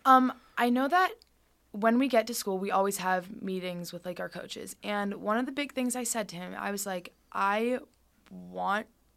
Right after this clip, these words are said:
you to be more than a coach. Like, I don't want someone who just, like,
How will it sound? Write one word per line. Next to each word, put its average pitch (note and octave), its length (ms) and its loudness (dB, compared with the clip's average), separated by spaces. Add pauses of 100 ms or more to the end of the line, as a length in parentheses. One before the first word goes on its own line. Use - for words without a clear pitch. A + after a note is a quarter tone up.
(300)
you G#3+ 160 -2
to A3+ 100 -2
be G3+ 200 -4
more F3 360 -4
than F3+ 140 -10
a E3+ 60 -12 (100)
coach. - 420 -14
Like, F#3+ 340 -6 (420)
I G3 140 2
don't G#3 320 0
want F#3+ 420 -4
someone G3 260 -6
who F3 120 -8
just, F3 200 -8
like, F3+ 240 -8